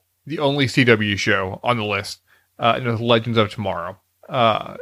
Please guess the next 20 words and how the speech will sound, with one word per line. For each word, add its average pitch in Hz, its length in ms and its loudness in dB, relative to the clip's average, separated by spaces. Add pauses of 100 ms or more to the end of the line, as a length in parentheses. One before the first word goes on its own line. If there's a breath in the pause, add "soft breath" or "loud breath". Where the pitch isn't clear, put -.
I 143 120 0
think 131 160 4
it's, - 100 -10
it's 117 160 -2
just 185 200 4
so 180 80 2
much 139 180 4
fun. 104 260 2
Like, 101 220 -2
we, 117 260 -4
we 143 240 -8
involve 139 300 2
time 117 260 0
travel 107 420 0 (440 soft breath)
when 127 180 -6
you 123 120 -2
have 120 420 2 (640)
episodes 135 440 0
that 139 120 -6
involve, 113 540 4